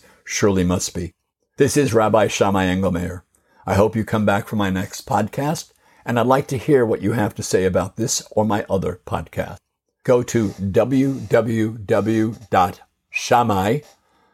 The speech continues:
W W W dot S H A M M A I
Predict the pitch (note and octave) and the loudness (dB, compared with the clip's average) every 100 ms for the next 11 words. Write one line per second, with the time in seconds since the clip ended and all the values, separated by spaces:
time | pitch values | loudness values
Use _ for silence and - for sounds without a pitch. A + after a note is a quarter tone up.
0 | _ - F#2 F2+ A2 A#2 C3+ C3 D3 C#3 | _ -10 -8 0 2 4 4 4 2 0
1 | G#2 F#2 A#2+ A2+ B2 A#2+ C3 - G#2 G2 | -8 0 2 4 2 2 -2 -6 -4 0
2 | G#2+ A2+ A2+ A#2+ A#2+ _ - F#2 A2+ G2 | 0 0 -2 -2 -6 _ -12 -4 2 2
3 | G#2+ - _ _ _ A2 A#2+ - - - | 2 -4 _ _ _ 0 0 0 -8 -12
4 | _ - A2 A2+ - - _ _ A2 A2 | _ -2 0 0 -2 -14 _ _ 2 4
5 | G#2 G2+ - _ _ A2 A2 A2+ A#2+ _ | 4 0 -8 _ _ -2 0 0 -4 _
6 | _ - G#2+ G#2 A2 - _ _ A2 G#2+ | _ -2 0 2 0 -4 _ _ 2 2
7 | G#2+ B2 _ _ G2 F#2+ E2 F2 A#2+ | 2 -4 _ _ 0 2 2 -2 -6